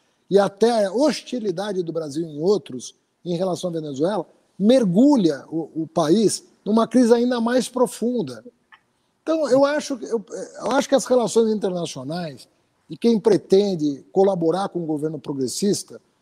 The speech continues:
porque, se Deus quiser, o Lula se elege, e se isso acontecer, eu vou, eu vou tá colaborando com, com o seu governo, eu acho que, ou um dos nossos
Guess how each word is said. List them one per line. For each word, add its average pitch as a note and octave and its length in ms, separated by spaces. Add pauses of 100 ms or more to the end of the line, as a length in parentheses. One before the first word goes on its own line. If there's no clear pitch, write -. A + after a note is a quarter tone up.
(260)
porque, F3 420
se - 140
Deus G#3 240
quiser, D3 480 (320)
o D3+ 100
Lula F#3+ 240
se - 140
elege, D3+ 560 (260)
e - 60
se F3 160
isso G3+ 100
acontecer, F3+ 720 (320)
eu D#3+ 100
vou, F3 360
eu D#3+ 80
vou E3 140
tá F3+ 140
colaborando F3 720
com, C3 280
com - 100
o C#3 40
seu D#3 180
governo, C3+ 560 (540)
eu G3 160
acho A3 340
que, G#3 380
ou G#3+ 420 (100)
um G#3+ 120
dos E3+ 260
nossos E3 640